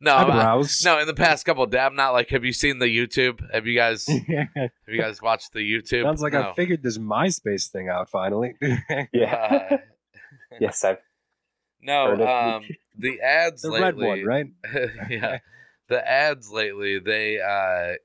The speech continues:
Speaker 1: keep having, for their ads, they keep having this ad for McDonald's that's like, uh,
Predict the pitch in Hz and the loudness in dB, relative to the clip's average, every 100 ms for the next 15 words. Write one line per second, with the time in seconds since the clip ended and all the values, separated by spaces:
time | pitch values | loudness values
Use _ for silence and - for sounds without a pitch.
0 | _ - 170 - 143 139 123 117 110 101 | _ -8 -6 -2 -2 -2 0 -2 -4 -10
1 | 98 _ _ _ _ _ _ _ _ _ | -20 _ _ _ _ _ _ _ _ _
2 | _ _ _ - 123 117 - 131 139 113 | _ _ _ -8 -4 -2 0 0 0 -4
3 | 98 107 - 131 120 120 113 110 101 - | -6 -8 -8 -10 -4 -4 -4 -8 -18 -14
4 | - 104 113 104 107 98 85 95 101 101 | -6 -4 -4 -8 -18 -16 -10 -4 -4 -4
5 | 90 82 82 80 - _ _ _ _ _ | -8 -14 _ -20 -20 _ _ _ _ _
6 | _ _ 113 104 - 101 95 - 98 92 | _ _ -8 -6 -4 -2 -2 -2 -2 0